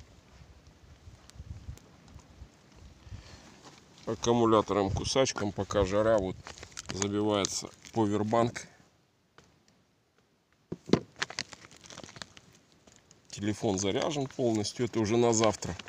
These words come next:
Всё готовится. Ну, туда шнурок идёт, вон, к солнечной батарее. То есть она там на жаре.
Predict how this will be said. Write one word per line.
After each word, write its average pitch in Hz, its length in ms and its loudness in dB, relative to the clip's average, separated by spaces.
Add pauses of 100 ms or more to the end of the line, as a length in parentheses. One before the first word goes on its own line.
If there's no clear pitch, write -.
(540)
Всё 110 220 -2
готовится. 107 680 -4
Ну, 151 180 -4 (220)
туда 107 220 6
шнурок 120 400 12
идёт, 98 260 0
вон, 82 140 -2
к - 80 -14
солнечной 87 500 -2
батарее. - 500 -2
То - 720 -20
есть - 140 -8
она 92 180 0
там - 220 -8 (500)
на 110 220 0
жаре. 156 380 6